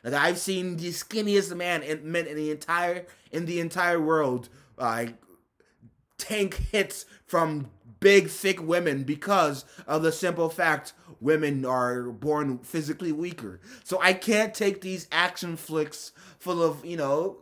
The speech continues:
pretty little girls seriously, especially, especially shows like Teenage Bounty Hunters. Like, it's, it's like one of those, um, it has, it's basically,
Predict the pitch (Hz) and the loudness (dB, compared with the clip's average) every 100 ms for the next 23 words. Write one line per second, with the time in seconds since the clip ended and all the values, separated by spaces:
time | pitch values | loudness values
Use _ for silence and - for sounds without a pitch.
0 | - _ _ _ - _ _ - 214 202 | -20 _ _ _ -20 _ _ 0 4 4
1 | 190 185 175 156 175 165 147 139 - _ | 4 2 2 4 4 4 0 -6 -16 _
2 | - - 226 190 147 151 120 101 - - | -8 -2 2 4 2 -2 -6 -6 -14 -10
3 | 139 - - 208 214 208 202 190 - 156 | -8 -8 2 2 2 0 -4 -4 -8 -10
4 | - - 196 202 190 175 175 165 147 143 | -6 0 0 0 -4 -4 -2 0 0 -2
5 | 139 139 175 160 143 123 139 139 131 117 | -4 -6 -8 -4 -4 -2 -2 0 -2 -4
6 | 104 101 95 - - - 165 214 208 - | -8 -12 -14 -20 -20 -4 0 0 -2 -12
7 | _ _ _ _ _ _ _ _ _ - | _ _ _ _ _ _ _ _ _ -4
8 | 185 240 226 190 220 254 226 208 196 180 | -2 4 4 4 2 4 4 2 4 4
9 | 151 123 147 175 196 190 170 143 190 202 | 4 0 -2 2 2 2 -6 -2 -2 0
10 | 208 196 175 | -4 -6 -8